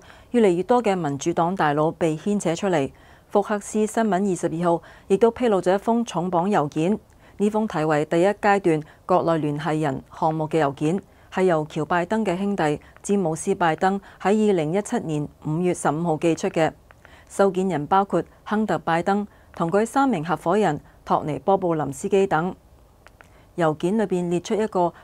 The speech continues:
第一階段目標項目嘅關鍵聯繫人名單，其中包括加州民主黨籍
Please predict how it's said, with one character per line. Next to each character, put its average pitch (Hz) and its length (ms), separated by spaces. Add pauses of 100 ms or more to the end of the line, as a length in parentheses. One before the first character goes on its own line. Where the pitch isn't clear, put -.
(120)
第 180 160
一 220 60
階 233 360
段 170 300
目 165 200
標 214 220
項 170 120
目 156 140
嘅 170 200
關 226 260
鍵 170 200
聯 147 160
繫 156 200
人 147 160
名 147 240
單， 208 260 (540)
其 170 140
中 196 240
包 220 160
括 180 200 (360)
加 220 180
州 214 180
民 147 220
主 185 160
黨 175 260
籍 175 220